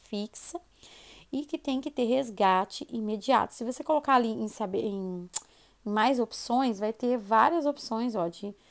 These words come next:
investimentos de renda fixa, mas não se esqueça de escolher aquele que tem o resgate imediato e que seja no mínimo cem por cento do C D I. Se for menos que isso, não vale a pena.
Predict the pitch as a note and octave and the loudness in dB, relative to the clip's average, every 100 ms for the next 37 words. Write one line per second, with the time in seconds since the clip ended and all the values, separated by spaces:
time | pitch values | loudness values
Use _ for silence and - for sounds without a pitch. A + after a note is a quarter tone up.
0 | - - A3 A3 A#3+ B3 A3 A3+ A3 A3+ | -20 -6 -2 0 -2 -2 -4 -4 -6 -2
1 | A3+ A3 C#4 - C4 A3+ - - E3 - | -2 -2 -6 -4 -2 -2 -6 -10 -10 -14
2 | _ - G3 G3+ G#3 A3+ E4+ E4+ F4+ - | _ -4 -2 0 0 0 -2 -4 -6 -2
3 | G#3+ A3 A#3 A3 B3 - C4 G#3 G#3 - | 0 0 -2 -10 -6 2 2 4 2 0
4 | A#3 - A3 G#3 A#3 B3+ A#3 G#3 G3+ G#3 | -4 -4 -4 -2 -4 -6 -4 -4 -2 -2
5 | F#3+ F#3+ F3+ B3 F4 - - C#4 F4+ E4 | -2 0 2 2 0 -8 -8 -6 -2 -2
6 | G#3+ A#3+ G#3+ F3 F3+ - E4 - _ _ | -2 -2 0 0 -4 -6 -10 -10 _ _
7 | - - - A3+ D#4+ - A3+ A#3 C4+ D#4+ | -20 -16 -10 -4 -2 2 2 4 2 0
8 | F#4 D4+ C4 B3+ B3 C4+ C#4 D#4+ - - | 0 2 4 4 2 0 -2 -4 -4 0
9 | A#3+ B3 - D4+ - - G#3 G#3 A3+ A#3 | 2 0 -4 -6 -6 -6 -4 -4 -6 -8
10 | - G3+ F#3 A3 B3 A3 F#3 - - _ | -6 -4 -2 0 0 -2 -4 -14 -20 _
11 | - D4 - D4 B3 A3 A3+ D4 E4 - | -4 -2 6 6 6 2 2 2 -2 -6
12 | G#3 A3+ - G#3 G#3 G#3+ C4 A#3 G#3 G3+ | -6 -6 -6 -8 -4 -4 -6 -4 -2 0
13 | B3+ - A#3+ F#3 | -2 0 0 0